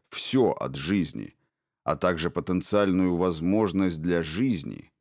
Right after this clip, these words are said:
все прошедшее существование и всю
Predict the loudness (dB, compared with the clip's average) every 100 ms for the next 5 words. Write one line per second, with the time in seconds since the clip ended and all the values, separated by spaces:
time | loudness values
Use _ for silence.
0 | _ _ -8 0 0 0 -4 -2 -2 -2
1 | 0 -2 -2 -4 -6 -6 -4 -2 0 2
2 | 2 0 -2 -8 _ _ _ _ -6 -6
3 | -8 -12 -8 -4 -4 -4 -6